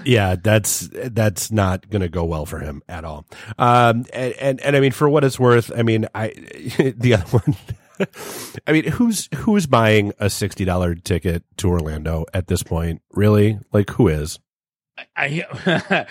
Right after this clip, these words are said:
Speaker 2: <laughs> so I just, just for shits and giggles, I was like, "I wonder what plane tickets are," right? 'Cause I was, I just looked at Vegas and Orlando, and I'm like, "Sweet," you know, 'cause Bo's got a couple days off at the end of August, whatever. So we're like,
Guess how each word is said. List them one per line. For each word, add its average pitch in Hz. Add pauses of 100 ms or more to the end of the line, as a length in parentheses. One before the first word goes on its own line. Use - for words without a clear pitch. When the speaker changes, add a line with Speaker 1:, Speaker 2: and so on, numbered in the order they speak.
Speaker 2:
<laughs> -
so -
I 185
just, 180 (100)
just 185
for 208
shits -
and 139
giggles, 135
I 120
was 120
like, 117
"I 117
wonder 120 (260)
what 123 (120)
plane 117
tickets 123
are," 123 (460)
right? 123
'Cause -
I 127
was, 120
I 151
just 127
looked 131
at 127
Vegas 117
and 120
Orlando, 110
and 113
I'm 117
like, 107 (640)
"Sweet," - (120)
you 156
know, 113 (260)
'cause 147
Bo's 165
got 151
a 143
couple 139
days 131
off 123
at 113
the 120
end 123
of 120
August, 117
whatever. 123
So -
we're 120
like, 110